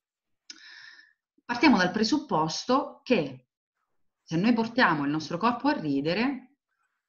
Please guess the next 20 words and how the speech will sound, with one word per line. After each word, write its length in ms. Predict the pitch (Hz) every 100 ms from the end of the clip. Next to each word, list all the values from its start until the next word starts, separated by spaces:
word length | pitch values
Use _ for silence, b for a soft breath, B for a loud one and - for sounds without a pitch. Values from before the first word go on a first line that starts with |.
| -
la 100 | 247
mente 760 | 196 127 135 131 185 190 - _ _ _
ci 260 | - - 269
segue. 680 | - 131 127 131 131 - _ _ _ _ _ _ _ _ _ _ b b b b
Ci 140 | -
sono 360 | 220 269 254 -
due 280 | 190 220 269
modi 560 | 214 170 147 143 139 131 - _ _ _
di 180 | _ 151
ridere, 680 | 135 127 127 131 135 - _ _
uno 200 | 202 190
è 60 | 165
cognitivo 960 | - 269 311 254 165 165 175 - _ _
e 100 | 226
uno 140 | 202
è 60 | 165
percettivo. 920 | - - 160 127 - 127 127 131 - _ b b b
Nella 120 | 160
nostra 340 | 180 202 247 240
cultura 760 | 277 269 196 180 202 233 -